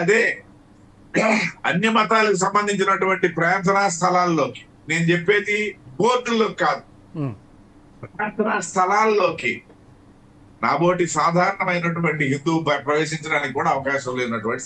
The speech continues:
Speaker 1: సందర్భాలు చెప్తున్నాను.
Speaker 2: Hmm.
Speaker 1: ఇది లౌకికమా అనే ప్రశ్న ఇవాళ. ఇది లౌకికవాదం.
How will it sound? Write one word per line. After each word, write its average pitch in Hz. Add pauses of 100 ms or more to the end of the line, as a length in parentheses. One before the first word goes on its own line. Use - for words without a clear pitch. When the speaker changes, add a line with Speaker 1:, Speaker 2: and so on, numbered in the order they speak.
Speaker 1:
సందర్భాలు 104
చెప్తున్నాను. - (260)
Speaker 2:
Hmm. 143 (1300)
Speaker 1:
ఇది 269 (1500)
లౌకికమా 127 (520)
అనే 190
ప్రశ్న 143 (100)
ఇవాళ. 78 (420)
ఇది -
లౌకికవాదం. 170